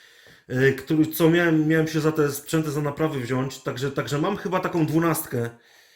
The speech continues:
<clears throat> Rzeczywiście. Albo to jest, albo to była, albo C D R W była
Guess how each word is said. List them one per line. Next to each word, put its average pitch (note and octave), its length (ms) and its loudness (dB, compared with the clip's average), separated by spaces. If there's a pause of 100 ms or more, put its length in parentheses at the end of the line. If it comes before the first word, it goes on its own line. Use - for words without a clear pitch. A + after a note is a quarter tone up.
(480)
<clears throat> F3 760 -4
Rzeczywiście. B2+ 880 -6 (180)
Albo B2+ 220 -6
to D3+ 120 0
jest, C#3 160 -2
albo C#3 220 -2
to C#3 100 -4
była, C3 200 2 (340)
albo C3+ 200 -2
C C#3+ 120 -6
D C#3 160 0
R C3 100 0
W D3 140 0
była D3+ 320 2